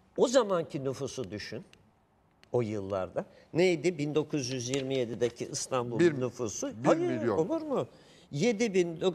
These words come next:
Speaker 1: yedi, yedi yüz doksan dört bin dört yüz doksan,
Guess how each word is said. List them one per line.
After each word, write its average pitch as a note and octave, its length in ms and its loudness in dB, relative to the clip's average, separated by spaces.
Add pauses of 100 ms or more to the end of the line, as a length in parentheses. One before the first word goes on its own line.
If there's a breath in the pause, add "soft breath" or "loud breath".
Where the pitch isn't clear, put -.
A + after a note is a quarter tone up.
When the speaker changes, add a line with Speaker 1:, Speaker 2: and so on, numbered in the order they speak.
Speaker 1:
yedi, F#3 520 2
yedi F#3+ 220 4
yüz E3 300 0
doksan F3+ 480 2
dört G3 240 0
bin C4 180 -6
dört G3+ 220 -2
yüz A#3+ 160 -6
doksan, G#3 300 -4